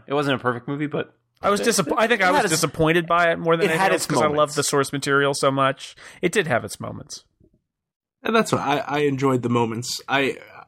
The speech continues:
Speaker 3: any movie that starts with dolphins singing a song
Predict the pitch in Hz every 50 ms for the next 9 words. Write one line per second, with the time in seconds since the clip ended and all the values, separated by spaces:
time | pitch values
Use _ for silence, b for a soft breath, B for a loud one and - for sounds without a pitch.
0 | _ _ - 151 175 196 185 170 160 147 143 131 123 127 - - 135 120 120 -
1 | 127 113 - - 117 110 113 - - 113 107 107 - - 123 117 110 98 92 78
2 | - - 120 92 - - 69 71 67 -